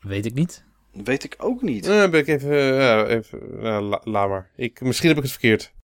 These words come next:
Speaker 2: Goed, Steve, ja, jij hebt de show niet gezien, dus het, deze vraag wordt dan denk ik een beetje lastig voor jou. Maar Niels, jij wel. Ehm, ja, de algemene show van Bethesda. Wat was je indruk? Wat, wat vind je er-, wat vond je ervan?
Speaker 1: Ja, ik vond hem best wel goed.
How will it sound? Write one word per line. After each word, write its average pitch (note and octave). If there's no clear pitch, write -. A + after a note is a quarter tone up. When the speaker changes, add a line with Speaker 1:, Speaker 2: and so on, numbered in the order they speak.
Speaker 2:
Goed, -
Steve, F3
ja, D#3+
jij F#3+
hebt F#3+
de F3
show G3
niet F3
gezien, E3+
dus C#3
het, -
deze D#3
vraag D#3
wordt C#3+
dan D3
denk D3
ik C#3
een C3+
beetje C#3
lastig C#3+
voor C3
jou. C#3
Maar B2
Niels, C#3+
jij C3
wel. D3
Ehm, D3+
ja, D#3
de -
algemene F3+
show E3+
van C#3
Bethesda. B2
Wat D3
was D3
je C#3
indruk? F#3
Wat, C#3+
wat D3
vind G3+
je E3
er-, D3+
wat C#3+
vond A3+
je G#3+
ervan? A#2+
Speaker 1:
Ja, G2+
ik C#3
vond E3+
hem C3
best A#2+
wel G#2
goed. D#3